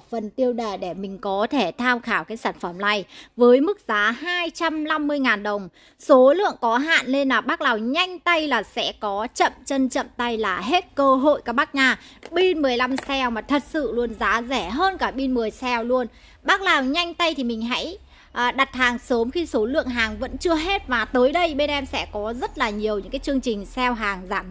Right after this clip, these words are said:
giá, giá cực khủng luôn. Các bác mà quan tâm về máy móc này, dụng cụ đồ nghề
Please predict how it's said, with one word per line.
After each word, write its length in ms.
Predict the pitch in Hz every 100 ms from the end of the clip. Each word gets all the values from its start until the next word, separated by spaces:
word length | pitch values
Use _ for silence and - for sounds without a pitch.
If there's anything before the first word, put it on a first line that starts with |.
| 180
giá, 220 | 180 214
giá 220 | 220 208
cực 260 | - 285 -
khủng 280 | 254 175
luôn. 240 | 190 254 254 - - -
Các 60 | 330
bác 160 | 403 339
mà 100 | 247
quan 260 | 247 262
tâm 220 | 254 262
về 140 | 226 202
máy 220 | 190 202
móc 260 | 254 415 294
này, 200 | 226 185
dụng 220 | 262 -
cụ 160 | 269 -
đồ 200 | 240 220
nghề 200 | 240 233